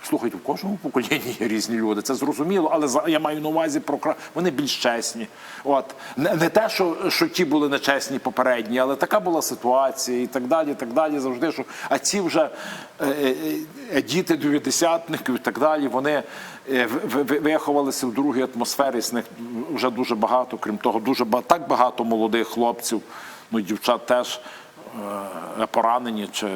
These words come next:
загинули за Україну вже, які йшли першими добровольцями і так далі. Чесно, щоб боронити, верталися навіть з других країн, де вони працювали, це прекрасно ми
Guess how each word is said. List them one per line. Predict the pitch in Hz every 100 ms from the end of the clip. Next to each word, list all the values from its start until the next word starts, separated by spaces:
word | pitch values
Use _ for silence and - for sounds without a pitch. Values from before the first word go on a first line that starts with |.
| 92
загинули | 117 98 110 107 101 98 - - - -
за | 98
Україну | 101 90 107 104 104 101
вже, | 95 104
які | 98 -
йшли | 92 - 104
першими | 107 98 104 98
добровольцями | 95 101 101 104 98 - 95 -
і | -
так | 85
далі. | 107 104 95 - - - - - -
Чесно, | - 117 - 117
щоб | 113
боронити, | 92 107 110 117 113
верталися | 107 - 107 104 -
навіть | 107 95 90
з |
других | 117 101 98
країн, | 107 95 107 113
де |
вони | 104 104
працювали, | - - - 98 98 98
це | -
прекрасно | - - 202 -
ми | 196